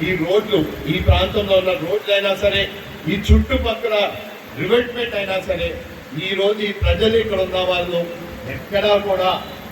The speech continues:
ఇబ్బంది పడకూడదని చెప్పి, వారికి అభివృద్ధి చెందాలని చెప్పి స్వయం కృషి ఆయన చేసి, ఆయన ఎన్ని పోరాటాలు చేశారో, చాలా ఒక అద్భుతమైన జర్నీ.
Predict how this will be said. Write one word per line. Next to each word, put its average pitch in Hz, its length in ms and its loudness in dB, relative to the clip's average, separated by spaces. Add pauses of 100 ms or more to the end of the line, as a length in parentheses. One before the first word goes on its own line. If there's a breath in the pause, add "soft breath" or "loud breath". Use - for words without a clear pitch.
(120)
ఇబ్బంది 247 480 2
పడకూడదని 180 800 0
చెప్పి, 165 360 -4 (300)
వారికి 185 340 0
అభివృద్ధి 254 440 0
చెందాలని 202 640 0
చెప్పి 175 400 -2 (300)
స్వయం 214 280 0
కృషి 208 400 -4
ఆయన 175 120 -4
చేసి, 170 560 -8 (360)
ఆయన 170 160 -2
ఎన్ని 220 540 -4
పోరాటాలు 202 640 2
చేశారో, 170 420 -2 (460)
చాలా 185 280 0
ఒక 170 320 2 (400)
అద్భుతమైన 202 680 -2
జర్నీ. 151 400 2